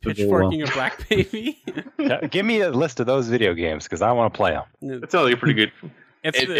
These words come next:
Speaker 2: it's the
Speaker 4: interesting
Speaker 2: se-,
Speaker 4: game, at
Speaker 2: it's the
Speaker 4: least.
Speaker 2: second level of Superman sixty-four, but nobody made it to it. So they just don't know 'em. Uh, here, here's a, here's a question,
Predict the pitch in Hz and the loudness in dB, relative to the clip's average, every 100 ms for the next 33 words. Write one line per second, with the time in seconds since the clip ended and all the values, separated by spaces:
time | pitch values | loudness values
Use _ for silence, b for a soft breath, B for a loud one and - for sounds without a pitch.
0 | 117 151 170 135 151 101 104 95 151 95 | 2 2 0 0 0 0 0 0 -2 -4
1 | - 208 196 196 160 160 151 131 - 139 | -2 -2 0 -2 -2 -4 -4 -6 -6 -4
2 | 143 135 127 143 - 127 - 127 117 87 | 0 2 2 0 -2 -2 0 0 0 -4
3 | 120 120 117 110 113 107 - - 107 101 | -4 0 0 -2 -6 -8 -12 -14 -10 -8
4 | 85 - - 156 - - - - - - | -6 -6 -4 -6 -4 -6 -6 -2 -4 -2
5 | 311 - 113 - - 113 - _ _ b | -2 -2 -2 -2 -2 -12 -18 _ _ b
6 | b b - 151 151 143 196 180 254 247 | b b -2 2 2 0 -2 0 0 0
7 | 151 190 247 127 120 - - 117 120 | -4 -4 -4 -4 -4 -4 -8 -6 -8